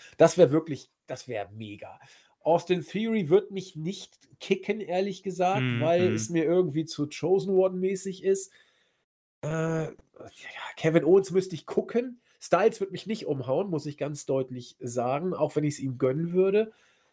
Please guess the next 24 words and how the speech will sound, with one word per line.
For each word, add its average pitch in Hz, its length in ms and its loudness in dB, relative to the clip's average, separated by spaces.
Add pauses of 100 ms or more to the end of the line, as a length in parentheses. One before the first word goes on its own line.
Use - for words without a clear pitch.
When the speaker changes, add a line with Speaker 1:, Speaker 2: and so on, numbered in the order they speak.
(280)
Speaker 1:
Und 147 200 2
von 147 240 0
den 139 280 2
anderen 185 640 0 (280)
Speaker 2:
Ja, 104 120 -8
das - 160 -6
war's 151 200 0
schon. 104 300 -2 (460)
Speaker 1:
Ja. 165 400 0 (240)
Speaker 2:
<laughs> 185 280 -6
Happy 165 220 6
Speaker 1:
Ja. 165 100 0
Speaker 2:
Corbin. 156 460 8 (140)
<laughs> - 260 4 (520)
Speaker 1:
Okay, 175 380 12
Mark 160 300 -8
out, 185 380 -4
safe, 175 520 -4
aber 151 180 -2
das 151 240 -4
wird 156 200 -2 (100)
Speaker 2:
<laughs> 131 100 -18
Speaker 1:
nicht - 340 -12
passieren. 214 680 -10